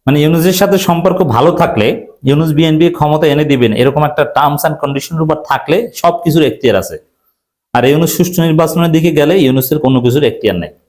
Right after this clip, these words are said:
কিন্তু আপনি যেগুলো কথা বলছেন এখতিয়ার নাই, সবই তো করছে। ঐকমত্য কমিশনের এখতিয়ার ছিল, আপনাদের কাছে ছিল না, কিন্তু হয়েছে তো। তারপর এই যে নানান বিষয়ে অধ্যাদেশ প্রণয়ন হয়েছে, জুলাই সনদ, আইনি ভিত্তি হচ্ছে, গণভোট, অমুক তমুক, এগুলো, এগুলোর কি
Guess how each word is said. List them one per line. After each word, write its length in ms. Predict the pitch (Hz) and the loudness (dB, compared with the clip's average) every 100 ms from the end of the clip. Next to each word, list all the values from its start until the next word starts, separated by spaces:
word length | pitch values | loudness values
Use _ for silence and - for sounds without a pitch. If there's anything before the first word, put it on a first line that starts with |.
| _ _ _ - | _ _ _ -4
কিন্তু 220 | 151 151 | -2 2
আপনি 300 | 147 - 202 | 0 0 0
যেগুলো 340 | 185 185 180 180 | 2 4 4 2
কথা 200 | 175 160 | 0 0
বলছেন 260 | 160 156 | 0 0
এখতিয়ার 360 | 131 127 151 135 | -2 0 0 2
নাই, 140 | 120 | 0
সবই 340 | 120 143 180 180 | 0 -2 -2 -2
তো 100 | 117 | -2
করছে। 300 | 90 - - _ _ _ _ _ _ _ _ _ _ 143 | -2 -4 -12 _ _ _ _ _ _ _ _ _ _ -2
ঐকমত্য 400 | 147 170 175 170 | 2 2 0 2
কমিশনের 460 | 175 170 180 160 | 0 2 0 0
এখতিয়ার 240 | 151 170 156 | 2 0 2
ছিল, 400 | 175 165 101 - | 0 2 0 -2
আপনাদের 360 | 120 120 131 127 | -4 -2 0 0
কাছে 200 | 127 127 | 0 -2
ছিল 200 | 120 107 | -2 0
না, 120 | 92 | 0
কিন্তু 260 | 90 120 135 | 0 0 2
হয়েছে 300 | 147 147 90 | 2 0 -6
তো। 80 | - _ _ _ _ _ _ _ _ _ _ _ | -8 _ _ _ _ _ _ _ _ _ _ _
তারপর 180 | 147 151 | 0 2
এই 120 | 190 | 2
যে 120 | 180 | 4
নানান 360 | 165 156 165 156 | 2 2 2 0
বিষয়ে 400 | 151 165 135 135 | 0 2 2 0
অধ্যাদেশ 600 | 123 127 135 131 - - _ | -2 -2 0 -2 -4 -14 _
প্রণয়ন 320 | 131 127 120 | 0 0 2
হয়েছে, 340 | 113 110 - 107 | 2 0 0 0
জুলাই 280 | 123 127 | 2 2
সনদ, 280 | 120 127 117 117 - _ _ _ _ _ 117 117 - | 0 0 -2 -4 -12 _ _ _ _ _ -8 -6 -2
আইনি 260 | 127 135 | 0 2
ভিত্তি 280 | 123 123 120 | 2 0 0
হচ্ছে, 360 | 117 113 107 98 | 0 0 -2 0
গণভোট, 480 | 123 131 123 123 110 | 0 2 2 2 0
অমুক 540 | - 131 127 113 - | -2 0 2 0 -2
তমুক, 300 | 131 120 110 | -2 -2 -2
এগুলো, 580 | 123 131 147 151 - - | -2 0 2 0 -2 -4
এগুলোর 440 | 127 131 151 156 | -2 0 0 0
কি 300 | 165 123 - | 0 0 -2